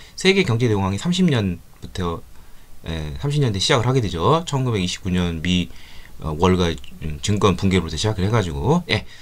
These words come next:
자, 그러면 나머지 보도록 하죠. 양곡의 무제한 유출이 허용되는 계기가 되었다. 이거는 이제 그 조일수호 조교, 강화도 조약이죠. 조일수호 조교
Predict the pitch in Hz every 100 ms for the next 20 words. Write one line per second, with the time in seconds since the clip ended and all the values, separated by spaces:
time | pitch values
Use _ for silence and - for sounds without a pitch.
0 | - - - 156 151 151 139 180 202 165
1 | 208 208 196 147 131 120 107 95 82 92
2 | 120 151 185 226 196 107 92 123 170 220
3 | 240 233 196 185 - 185 180 170 170 170
4 | 135 139 147 107 - 98 90 85 82 76
5 | - - - - - - - 120 180 220
6 | 151 147 127 120 117 113 110 107 101 95
7 | - - - - - - - 117 143 151
8 | 143 147 113 95 85 120 107 117 120 117
9 | 107 95 92 87 147 120 - 113 117 117
10 | 113 110 107 - 110 104 98 95 92 113
11 | 156 170